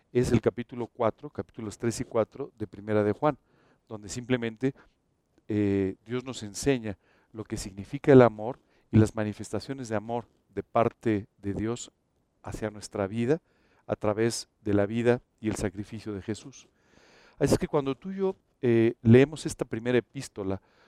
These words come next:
lo primero que tenemos que tener en cuenta es que estamos, eh, escri-, es-, estudiando una carta enviada por un discípulo que se sentía profundamente amado, eh, y que este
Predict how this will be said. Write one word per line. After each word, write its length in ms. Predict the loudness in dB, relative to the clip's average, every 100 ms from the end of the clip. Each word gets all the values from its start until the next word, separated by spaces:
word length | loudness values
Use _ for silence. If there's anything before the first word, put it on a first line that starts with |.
| -12
lo 120 | -8
primero 360 | -6 -4 -4 -6
que 120 | -8 -8
tenemos 340 | -6 -8 -10
que 100 | -14
tener 280 | -10 -6 -4
en 80 | -6
cuenta 420 | -10 -8 -6 -6
es 100 | -10
que 60 | -8
estamos, 420 | -2 -2 -2 -14 _ _ _ _ -4
eh, 300 | 0 2 0
escri-, 380 | -6 -10 -10 -8
es-, 220 | -6 -8 -12 _
estudiando 640 | -18 -18 -6 0 0 -2 -16 _ -12
una 160 | -6 -4
carta 500 | -2 -2 0 -4 -6 _ _ _ _
enviada 320 | 2 8 10
por 240 | 10 4 -6
un 120 | -8
discípulo 560 | -8 -8 -8 -8 -8 -6
que 100 | -6
se 100 | -8
sentía 360 | -10 2 4
profundamente 760 | 4 2 -14 -8 -4 -4 -4 -4
amado, 420 | -2 0 0 -2 _ _ _ _ _ _ _ _ _ _ _ _ _ _ _ _ _ _
eh, 240 | -8 -8 -8
y 120 | -6
que 140 | 0
este 520 | 0 4 6 8 6